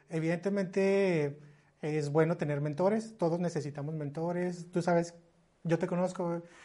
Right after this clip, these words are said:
sabemos que tú y yo siempre estamos en la búsqueda de encontrar a alguien que, que nos guíe, que nos lleve a la luz, ¿no? Pero, bueno, hay una, yo creo que fue otra de las pandemias que nos <laughs> atacaron en esta época,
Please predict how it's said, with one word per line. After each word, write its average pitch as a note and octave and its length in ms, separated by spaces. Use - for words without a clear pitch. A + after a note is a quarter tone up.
sabemos D3+ 360
que D#3+ 100
tú D#3 100
y D#3+ 80
yo D#3+ 180
siempre D#3+ 240
estamos D#3+ 320
en E3+ 80
la C#3+ 80
búsqueda D#3+ 440
de D3+ 120
encontrar C#3+ 420
a D3+ 240
alguien D3+ 240
que, C#3 240
que D3 140
nos D3 180
guíe, E3+ 360
que E3 80
nos C#3+ 160
lleve D#3 340
a D3+ 100
la C#3 120
luz, C#3 260
¿no? C#3+ 300
Pero, D#3 1000
bueno, F3+ 280
hay F3 260
una, F#3+ 520
yo F3 140
creo F#3 140
que G#3+ 340
fue G3+ 480
otra G3 240
de G#3 60
las F#3 160
pandemias F3 560
que E3+ 80
nos C#3+ 100
<laughs> - 20
atacaron E3 480
en F3 140
esta F3 360
época, G3+ 460